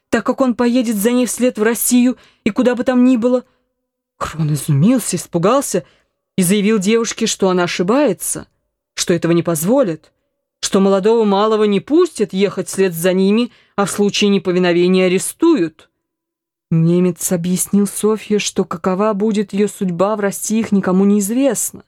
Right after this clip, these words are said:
что, может быть, ее выдадут замуж по распоряжению начальства – и что, во всяком случае, вряд ли ей позволят выйти за простого латыша-пастуха.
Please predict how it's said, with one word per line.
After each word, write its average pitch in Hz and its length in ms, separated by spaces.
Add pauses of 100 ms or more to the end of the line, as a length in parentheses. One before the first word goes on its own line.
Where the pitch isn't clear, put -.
(540)
что, - 200
может 226 320
быть, 202 200
ее 208 160
выдадут 208 380
замуж 196 560 (260)
по 220 100
распоряжению 220 640
начальства – 220 720 (500)
и 165 60
что, 165 140
во 160 100
всяком 214 420
случае, 165 480
вряд 269 360
ли 185 80
ей 170 120
позволят 170 480
выйти 202 300
за 175 140
простого 202 580
латыша-пастуха. 185 1040